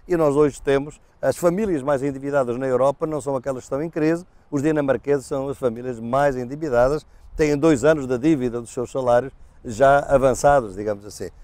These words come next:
Portanto, foi endividamento privado. Está lá a crise e o que a gente verifica é que a dívida privada se transforma em dívida pública com o resgate aos bancos. Isto significa o seguinte: o capital ganhou em toda a linha. A democracia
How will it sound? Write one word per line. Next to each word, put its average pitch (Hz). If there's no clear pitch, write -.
Portanto, 160
foi 180
endividamento 131
privado. 110
Está -
lá 226
a 226
crise 120
e -
o -
que 131
a -
gente 131
verifica 151
é 156
que 180
a 180
dívida 147
privada 156
se -
transforma 156
em -
dívida 165
pública 196
com 180
o 143
resgate 110
aos 139
bancos. 104
Isto 269
significa 156
o 214
seguinte: 240
o 240
capital 202
ganhou 208
em 196
toda 196
a 254
linha. 208
A 214
democracia 180